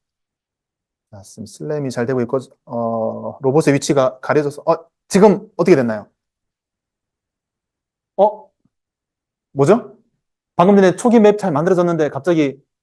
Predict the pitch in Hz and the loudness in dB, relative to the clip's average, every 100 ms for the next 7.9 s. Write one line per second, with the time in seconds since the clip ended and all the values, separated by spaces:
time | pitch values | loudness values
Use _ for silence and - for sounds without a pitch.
0 | _ _ _ _ _ - 220 208 180 98 | _ _ _ _ _ 2 4 4 2 -4
1 | - _ _ _ _ 143 139 - 180 156 | -6 _ _ _ _ -10 -8 -2 0 2
2 | 117 - - 190 156 107 98 95 _ - | 0 -4 2 4 2 -2 -12 -18 _ -8
3 | 185 165 - _ _ _ _ _ _ _ | -4 -4 -6 _ _ _ _ _ _ _
4 | _ - 156 139 104 95 104 _ _ _ | _ -14 -10 -10 -12 -16 _ _ _ _
5 | _ _ _ _ _ _ _ _ _ _ | _ _ _ _ _ _ _ _ _ _
6 | _ _ - - - 101 123 190 202 170 | _ _ -20 -20 -14 -8 -4 -6 -6 -8
7 | 160 120 95 104 120 110 90 135 | -6 -8 -10 -12 -12 -12 -10 -10